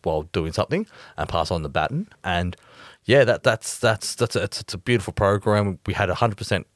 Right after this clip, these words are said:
like, our first time that we did it, it was a hundred percent, um, graduation rate and a hundred percent employment rate on the back end of that. Um, we had to stop because of covid, um, and now we're restarting it.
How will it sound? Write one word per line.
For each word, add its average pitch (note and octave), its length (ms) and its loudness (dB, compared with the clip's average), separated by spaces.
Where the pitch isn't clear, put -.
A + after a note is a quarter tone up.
like, E2+ 340 -2
our - 80 -4
first - 320 0
time G2+ 160 2
that E2+ 80 -2
we F2+ 80 -2
did F#2 80 0
it, G#2 80 0
it - 20 4
was F#2+ 120 -2
a - 40 -2
hundred F#2+ 240 -2
percent, - 300 -4
um, D2+ 320 -6
graduation F#2 540 0
rate G2+ 80 4
and E2 80 0
a - 40 -10
hundred F#2+ 220 -2
percent F2 200 -2
employment E2 300 -2
rate D2 80 -2
on D#2+ 80 -2
the D2+ 60 -6
back D#2+ 220 -2
end G2 100 0
of F#2+ 80 2
that. G#2 240 2
Um, D#2+ 260 -2
we E2+ 60 -2
had F#2+ 140 0
to F2+ 80 -4
stop - 180 -2
because - 240 -6
of - 60 -8
covid, F#2 420 0
um, D3 380 -6
and E2 100 -6
now D#2+ 140 2
we're D#2+ 100 2
restarting E2 640 0
it. E2+ 180 -2